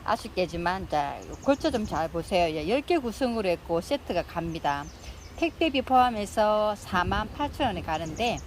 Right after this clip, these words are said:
음, 번호가, 어, 오 번부터 시작을 해볼게요. 자, 오 번 같은 경우에는 제스타,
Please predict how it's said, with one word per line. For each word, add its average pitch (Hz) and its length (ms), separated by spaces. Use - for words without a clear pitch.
음, 170 320
번호가, 220 580
어, 147 320
오 180 80
번부터 262 380
시작을 165 380
해볼게요. 151 800
자, - 160
오 175 120
번 262 120
같은 320 300
경우에는 170 480
제스타, 208 680